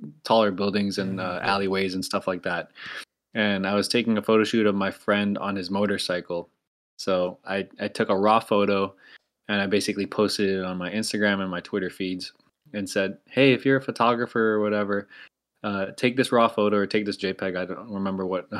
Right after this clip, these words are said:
Speaker 1: <laughs> if I was able to upload the raw, but
Speaker 2: <laughs>
Speaker 1: I said, "Edit this with your own style and, uh, send it to me. That way we can, uh, take a look at each other's work,
Speaker 2: Mm.
Speaker 1: um, and inspire the community."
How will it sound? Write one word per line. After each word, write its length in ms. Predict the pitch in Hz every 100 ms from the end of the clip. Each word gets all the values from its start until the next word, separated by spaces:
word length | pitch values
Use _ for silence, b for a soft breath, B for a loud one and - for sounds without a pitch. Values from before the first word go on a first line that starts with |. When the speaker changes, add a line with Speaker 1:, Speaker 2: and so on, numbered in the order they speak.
| -
Speaker 1:
<laughs> 240 | 143 135 -
if 140 | 113
I 80 | 104
was 140 | 101
able 120 | 101 95
to 60 |
upload 320 | 95 90 101 90
the 100 | 90
raw, 240 | 90 90
but 460 | 90 - 165 127 - _
Speaker 2:
<laughs> 140 | -
Speaker 1:
I 80 | 104
said, 320 | - 95 95 - _ -
"Edit 200 | 120 147
this 160 | 139 139
with 140 | 113
your 140 | 110
own 160 | 110 110
style 520 | - 101 104 98 95 -
and, 200 | 107 101
uh, 320 | 101 98 -
send 240 | - 107 104
it 80 |
to 100 | -
me. 380 | 104 101 98 98 -
That 120 | 101
way 140 | 98 98
we 80 |
can, 240 | 98 98 101
uh, 140 | 98
take 240 | 90 104 107
a 40 |
look 140 | 107
at 80 | 110
each 140 | 107 110
other's 280 | 107 104
work, 300 | 104 123 - B B B B B
Speaker 2:
Mm. 100 | 117
Speaker 1:
um, 280 | 104 101 98
and 100 | 107
inspire 360 | 104 - 110 107
the 80 |
community." 680 | 98 101 110 110 101 92